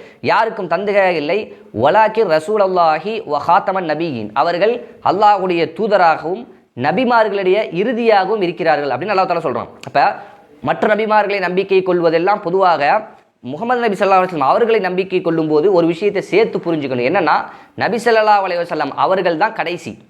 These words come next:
நபி ஸல்லல்லாஹு அலைஹி வஸல்லம் அவர்கள் தான் கடைசி. அவர்களுக்கு பிறகு ஒரு நபி வரப்போவதில்லை. அவர்கள் ஒட்டுமொத்த சமுதாயத்திற்கும், உலகம் முழுவதற்கும் நபி. இதற்கு முன்னால் அனுப்பப்பட்ட எந்த நபியாக இருந்தாலும் சரி, அவர்களெல்லாம் அல்லாஹு தஆலா,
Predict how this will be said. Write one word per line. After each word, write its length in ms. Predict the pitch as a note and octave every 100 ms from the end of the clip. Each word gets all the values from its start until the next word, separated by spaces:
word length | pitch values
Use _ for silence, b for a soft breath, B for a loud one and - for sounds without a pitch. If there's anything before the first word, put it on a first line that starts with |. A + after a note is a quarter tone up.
| _ _ b b b b b b
நபி 140 | A#2+
ஸல்லல்லாஹு 320 | D#3 F#3+ F#3 F3
அலைஹி 120 | F3
வஸல்லம் 240 | F3 D#3+
அவர்கள் 260 | D#3 E3+ E3+
தான் 200 | F3+ - B B B -
கடைசி. 580 | F3+ A3+ A3+ D3 G#2 B B
அவர்களுக்கு 680 | B2+ G3 A#3 G#3+ G#3 - G3+
பிறகு 520 | - F#3 A#3+ A#3+ B3+
ஒரு 140 | F3
நபி 240 | E3+ F3 G#3
வரப்போவதில்லை. 840 | F3 G#3+ G#3 F#3 D#3 B2+ G2+ G2+ -
அவர்கள் 520 | - E3 A3 G#3 B3
ஒட்டுமொத்த 680 | - E3 - - C#4+ C4+ A3
சமுதாயத்திற்கும், 840 | G#3+ E3 A3 A3+ G#3+ G3+ E3+ D#3 C3
உலகம் 340 | A3 C4 A#3+
முழுவதற்கும் 520 | F#3+ A3+ A3+ G3+ C4
நபி. 240 | A#3 C#3 - - - - - -
இதற்கு 300 | - B2+ C3+
முன்னால் 280 | C3+ D#3 E3+
அனுப்பப்பட்ட 440 | D#3 D#3 C#3+ C#3+ C#3+
எந்த 180 | C#3
நபியாக 280 | D3+ D3 D3+
இருந்தாலும் 420 | D3+ D3 C#3+ C#3+
சரி, 340 | C#3 D3 G#3 - B B
அவர்களெல்லாம் 600 | - C#3+ D#3+ D#3+ D#3+ F3
அல்லாஹு 340 | D3+ F3 E3+ D#3
தஆலா, 560 | D#3+ D3 D#3 F3 G#3